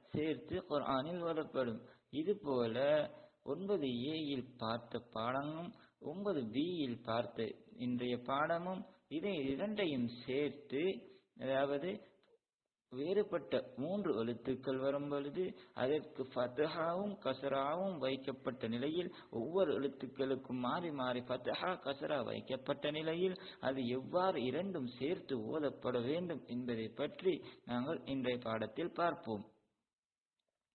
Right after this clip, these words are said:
இ, பி,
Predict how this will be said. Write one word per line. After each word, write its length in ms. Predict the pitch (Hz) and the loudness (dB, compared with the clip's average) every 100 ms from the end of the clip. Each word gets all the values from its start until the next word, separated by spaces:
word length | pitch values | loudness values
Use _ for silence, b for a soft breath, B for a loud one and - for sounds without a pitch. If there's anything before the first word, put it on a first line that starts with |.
| _ _ _ _ _ _ _ _ _ _ _ _ _ _ _ _ _ _ _ _ _ _ _ _ 127 | _ _ _ _ _ _ _ _ _ _ _ _ _ _ _ _ _ _ _ _ _ _ _ _ -4
இ, 140 | 170 175 - _ _ _ _ _ _ _ _ _ _ _ _ _ _ _ - | -2 -2 -6 _ _ _ _ _ _ _ _ _ _ _ _ _ _ _ -8
பி, 200 | 139 | -2